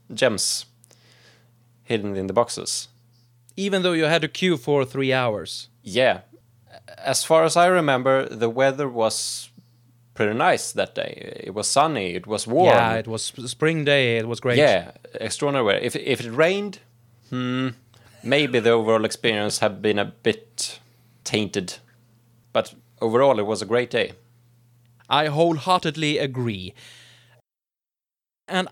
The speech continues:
Speaker 2: I bought a mushroom, a Mario mushroom,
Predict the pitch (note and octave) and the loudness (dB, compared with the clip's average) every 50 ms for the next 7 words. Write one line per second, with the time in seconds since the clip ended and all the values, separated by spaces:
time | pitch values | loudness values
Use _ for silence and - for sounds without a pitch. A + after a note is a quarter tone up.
0 | _ - F#3 G3 G#3 G#3+ A#3 A3+ G3+ D#3+ C#3+ C3+ - F#3 E3+ E3 D#3+ D#3 D3+ D#3 | _ -8 -4 -2 -2 0 0 0 -2 -4 -6 -2 2 4 4 4 4 2 0 0
1 | D3+ - - - - _ _ _ _ _ _ _ _ _ _ _ _ _ - D#3+ | -2 -4 -8 -12 -12 _ _ _ _ _ _ _ _ _ _ _ _ _ -4 -2
2 | D#3+ E3+ F3+ G3 F#3+ - - - D3 C3 A#2 G#2+ G#2 G#2 - - D3+ D#3 E3 F#3+ | 0 0 0 0 -2 -4 -4 -4 -2 -2 -2 -2 -6 -8 -8 -6 -4 0 2 4
3 | G3+ G3+ G3 F#3 F3+ F3+ F#3+ F#3+ F#3 F#3 - - - E3 D3+ D3 C3+ C3+ B2 A#2 | 4 4 4 4 2 2 2 0 0 0 -2 -4 -2 0 2 2 4 4 2 0
4 | A#2 A#2 A#2 A2+ A2 G#2+ | -2 -4 -4 -6 -8 -10